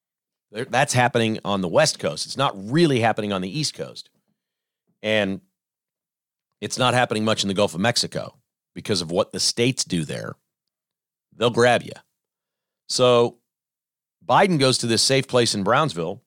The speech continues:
where nobody's trying to come in. And the best line I heard of his little news conference yesterday, he got lost, he stammered around, he almost tripped on some rocks. It was ugly, it was weird. He didn't see anything, do anything. It did not, it could have been anywhere.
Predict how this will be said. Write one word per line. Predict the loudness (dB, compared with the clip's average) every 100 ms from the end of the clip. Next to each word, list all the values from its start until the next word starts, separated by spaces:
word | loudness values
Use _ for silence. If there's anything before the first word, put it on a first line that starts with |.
| _ _ _
where | -2 2
nobody's | 4 4 0
trying | 2 2 4
to | 0
come | -2 -6
in. | -8 -14 _ _ _ _ _ _ _ _ _ _ _ _ _ _ _ _ _ _ _ _ -4
And | 0
the |
best | 4 4 4
line | 4 4
I | 4
heard | 4 4 4
of | 2
his | 0 0 0
little | 0 4
news | 4 4
conference | 2 0 0
yesterday, | -4 0 2
he |
got | 2 2
lost, | 4 4 2
he | -2
stammered | -4 -4 -2
around, | 0 0 0
he | 0
almost | 0 -2
tripped | -4 -4 -4
on | -4
some | -4
rocks. | -4 -2 -4
It | -8
was | -8 -4
ugly, | -4 -4
it | -6
was | -6
weird. | -2 -2 -2 -10 _ _ _ _ _ _
He | -4
didn't | -2 -2 -6 -6
see | 0 2
anything, | 2 2 0 2
do | 2 4
anything. | 4 2
It | 0
did | 0
not, | 0 0 -2 _ _ _ -2
it | 0
could | 4 4
have |
been | 4 4
anywhere. | 2 0 -4 -14